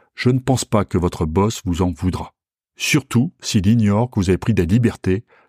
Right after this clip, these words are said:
avec la ligne du parti. Formez-vous, mais choisissez soigneusement avec qui. Si vous n'avez pas encore écouté, écoutez cet épisode du podcast de Mathieu Stéphanie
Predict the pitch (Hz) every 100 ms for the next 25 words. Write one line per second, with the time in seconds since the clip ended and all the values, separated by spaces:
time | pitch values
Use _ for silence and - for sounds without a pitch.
0 | _ - 101 98 95 87 87 82 82 -
1 | - _ _ _ _ _ _ _ _ _
2 | _ _ _ _ _ _ _ _ _ -
3 | 131 104 104 104 131 190 - _ - 95
4 | 90 - 131 117 113 - 92 - 131 123
5 | 104 92 92 120 - _ 117 90 - -
6 | - _ _ _ _ _ _ _ _ -
7 | 175 180 143 120 120 143 120 101 92 -
8 | 101 127 _ _ _ _ _ _ _ _
9 | _ _ _ - 131 160 170 156 120 117
10 | 120 110 131 98 90 - 107 - 120 110
11 | 82 98 - - 95 90 90 110